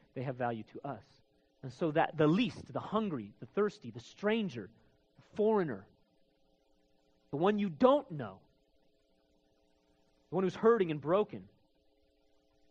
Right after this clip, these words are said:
the one who's made bad choices, the one who's sick or in prison,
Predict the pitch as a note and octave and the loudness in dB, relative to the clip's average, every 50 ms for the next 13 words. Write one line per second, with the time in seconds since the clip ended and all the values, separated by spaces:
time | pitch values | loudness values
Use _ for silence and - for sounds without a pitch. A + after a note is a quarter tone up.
0 | _ _ _ - C#3 C#3+ F#3+ G#3+ G3 G3 F#3 D3+ F3+ G#3 G3 D#3+ D3+ F#3 F#3 F3 | _ _ _ -6 -2 2 2 4 4 2 2 2 0 0 0 4 4 4 4 2
1 | - - G#3 G3+ G3+ G3 - - A2 G2+ - C#3+ C#3+ C#3+ C3 - - - G#3+ F3 | 0 -2 0 0 0 -2 -6 -12 -14 -12 -10 -10 -8 -8 -10 -8 -4 0 0 0
2 | - - C#3 C3 B2+ - - - G#3 F#3+ D3 C#3+ A#2 G#2 | 0 -2 -8 -10 -10 -6 0 0 2 2 0 -2 -8 -10